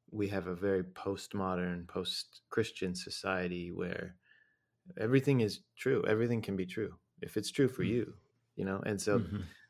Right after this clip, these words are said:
Speaker 1: so that's a, a real challenge with that s-, sort of society, f-, because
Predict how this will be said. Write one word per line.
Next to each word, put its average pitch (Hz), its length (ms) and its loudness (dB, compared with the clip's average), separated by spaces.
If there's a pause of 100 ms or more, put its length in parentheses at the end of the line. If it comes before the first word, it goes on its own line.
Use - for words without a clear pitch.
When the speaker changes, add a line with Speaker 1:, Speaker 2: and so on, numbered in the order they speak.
Speaker 1:
so 104 160 0
that's 107 260 2
a, - 260 -4
a 98 60 -6
real 98 300 0
challenge 98 720 -4
with - 160 -10
that - 220 -6 (420)
s-, - 160 -8 (100)
sort 92 320 -2
of 82 100 -8
society, - 720 -8 (220)
f-, - 120 -20 (240)
because 92 360 -4